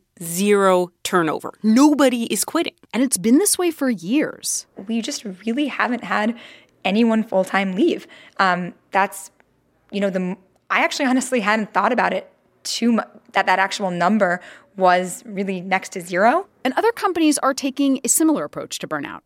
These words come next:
Speaker 2: The Mayo Clinic has done a series of studies on burnout. It's a big problem for doctors. And now Mayo sponsors dinners where doctors can vent and bond. And it started workplace training that helps people deal with stress.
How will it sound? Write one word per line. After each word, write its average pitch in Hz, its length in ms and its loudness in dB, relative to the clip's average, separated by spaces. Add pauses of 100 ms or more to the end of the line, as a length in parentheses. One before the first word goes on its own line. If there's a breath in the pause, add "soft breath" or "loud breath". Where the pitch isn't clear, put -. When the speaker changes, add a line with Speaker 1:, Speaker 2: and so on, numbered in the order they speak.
(140)
Speaker 2:
The 202 60 -4
Mayo 254 220 2
Clinic 247 320 -2
has 214 100 -8
done 180 120 -4
a 156 60 -6
series 214 560 -2
of - 120 -10
studies 214 460 -2
on 190 180 -2
burnout. 175 340 -2
It's - 140 -8
a 151 80 -10 (220)
big - 160 -8
problem - 340 -2
for 143 140 -12
doctors. 190 480 -2 (360 loud breath)
And 262 200 4
now 269 240 2
Mayo 320 240 4
sponsors 254 500 -2
dinners 214 480 -2
where 202 140 -2
doctors 165 440 -4
can 147 220 -12
vent 247 540 0
and 147 120 -8
bond. 185 380 0 (320 loud breath)
And 220 80 2
it 226 100 -2
started 240 420 2
workplace 269 380 0
training 175 380 -2
that - 120 -6
helps 196 280 -2
people 185 240 -8
deal 175 220 -4
with - 80 -4
stress. - 540 -6